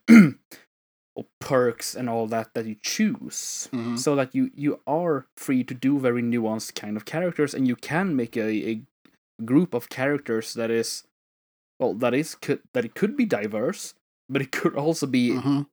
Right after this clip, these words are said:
Speaker 1: four people playing Super Strength and just, well, <laughs> it's clobbering time.
Speaker 2: Yeah. And if that's the case, let's see how you, you manage the situations that I, as a G M, throw at you.
Speaker 1: Yeah.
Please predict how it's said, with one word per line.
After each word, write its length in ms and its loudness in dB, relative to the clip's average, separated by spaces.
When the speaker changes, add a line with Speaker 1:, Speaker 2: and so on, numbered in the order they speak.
Speaker 1:
four 260 6
people 360 6
playing 260 2
Super 320 -2
Strength 320 -2
and 120 -2
just, 220 0
well, 280 2
<laughs> 600 -20
it's 160 -4
clobbering 400 2
time. 360 -4
Speaker 2:
Yeah. 320 -2
And 300 -2
if 200 -6
that's 260 -4
the 80 -4
case, 580 2
let's 300 4
see 120 4
how 180 6
you, 240 4
you 260 2
manage 480 2
the 100 2
situations 800 0
that 320 -4
I, 320 0
as 240 -4
a 80 -6
G 280 -4
M, 220 0
throw 320 -4
at 180 -12
you. 120 -10
Speaker 1:
Yeah. 220 -2